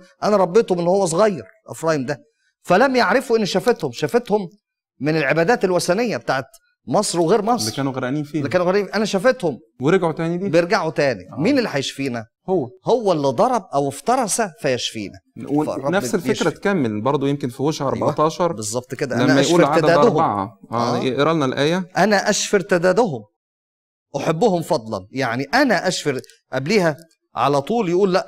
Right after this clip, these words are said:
Speaker 1: لا، لا يخلصنا أشور، لا نركب على الخيل، ولا نقول أيضا لعمل أيدينا آلهتنا، إنه بك يرحم اليتيم".
Speaker 2: من ليس له قوة.
Speaker 1: من ليس له
Speaker 2: ال-،
Speaker 1: قوة.
Speaker 2: من ليس له ذراع يتكل على الرب.
Speaker 1: يرد الرب في
Speaker 2: مم.
Speaker 1: الآية أربعة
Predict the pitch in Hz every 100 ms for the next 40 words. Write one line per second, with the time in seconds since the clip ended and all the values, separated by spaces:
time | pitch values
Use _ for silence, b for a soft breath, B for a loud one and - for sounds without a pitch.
0 | 180 185 170 160 180 190 170 175 190 185
1 | 190 - 180 - 247 156 - _ _ _
2 | - 135 160 202 196 170 175 196 165 220
3 | 220 110 - 139 175 170 - 208 - 190
4 | 180 170 151 196 180 165 165 196 196 185
5 | 185 175 220 143 104 147 160 170 151 160
6 | 190 180 156 - _ _ _ - 139 143
7 | - 196 190 131 107 101 113 98 87 -
8 | 139 165 170 143 143 135 143 113 101 117
9 | - 127 139 120 123 113 92 117 117 120
10 | 120 131 139 143 139 131 120 131 131 117
11 | 117 156 147 107 107 107 127 151 208 175
12 | 180 151 135 131 160 185 151 151 131 123